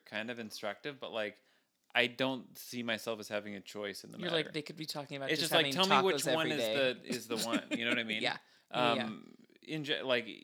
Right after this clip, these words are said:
Speaker 1: I think most people watch these de-, the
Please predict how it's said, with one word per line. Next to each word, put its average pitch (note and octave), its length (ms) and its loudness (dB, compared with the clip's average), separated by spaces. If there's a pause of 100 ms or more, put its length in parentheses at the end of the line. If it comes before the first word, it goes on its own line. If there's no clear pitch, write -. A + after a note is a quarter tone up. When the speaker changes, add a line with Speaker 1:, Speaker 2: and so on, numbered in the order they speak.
(720)
Speaker 1:
I C3 60 -6
think D#3 220 -6
most C#3+ 240 0
people C#3+ 220 -4
watch G#2+ 360 2
these A2 400 -6 (140)
de-, G#2+ 100 -6 (220)
the F#2+ 180 -2